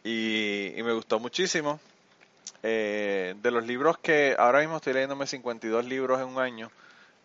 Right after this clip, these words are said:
estoy, eh, me parece que en la mitad, creo que el,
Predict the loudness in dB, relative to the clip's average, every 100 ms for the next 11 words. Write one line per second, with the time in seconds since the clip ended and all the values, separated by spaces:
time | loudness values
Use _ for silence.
0 | -20 -10 -4 -4 -2 -6 -8 -18 -20 -18
1 | -18 -20 -20 -20 -20 -14 -12 -8 -6 -4
2 | -4 -4 -4 -2 -4 -2 -2 -2 -8